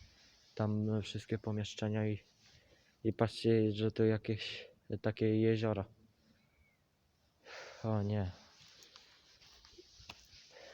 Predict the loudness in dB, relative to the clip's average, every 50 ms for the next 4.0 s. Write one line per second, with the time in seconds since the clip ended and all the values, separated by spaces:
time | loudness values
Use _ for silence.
0 | -20 -20 -20 -20 -20 -20 -20 -20 -20 -20 _ _ -20 -20 -20 -20 -20 -20 _ _
1 | -20 -20 -20 -20 _ -20 -20 -20 -16 -14 -14 -14 -14 -18 -20 -20 -20 -20 -18 -8
2 | -2 0 0 2 2 2 2 2 2 2 0 -2 -4 -2 0 2 2 4 2 2
3 | 0 -2 -2 -2 0 0 0 2 2 2 2 2 0 0 0 0 0 0 -2 -4